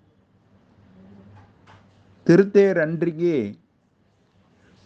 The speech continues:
கூத்தர் பிரானே திருத்தேர்ல எழுந்தருளுவார்.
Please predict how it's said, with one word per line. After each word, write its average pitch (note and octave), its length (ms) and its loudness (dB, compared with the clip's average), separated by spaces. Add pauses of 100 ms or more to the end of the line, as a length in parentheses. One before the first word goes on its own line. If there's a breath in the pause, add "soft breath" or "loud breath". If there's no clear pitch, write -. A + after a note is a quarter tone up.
கூத்தர் F3 400 4
பிரானே F3 680 0
திருத்தேர்ல E3+ 540 0
எழுந்தருளுவார். C3+ 840 0